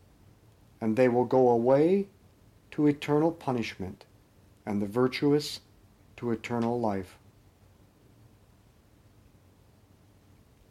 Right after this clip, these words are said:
Giving to the poor is an absolute must.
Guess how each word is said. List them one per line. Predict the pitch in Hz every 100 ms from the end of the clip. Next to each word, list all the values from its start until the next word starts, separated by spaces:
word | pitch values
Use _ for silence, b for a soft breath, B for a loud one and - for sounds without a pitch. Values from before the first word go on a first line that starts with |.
| _ _ _ -
Giving | 143 151 170
to | 175
the | 180
poor | - 202 151
is | 131
an | 135
absolute | 139 143 - 151 151
must. | 151 120 107 -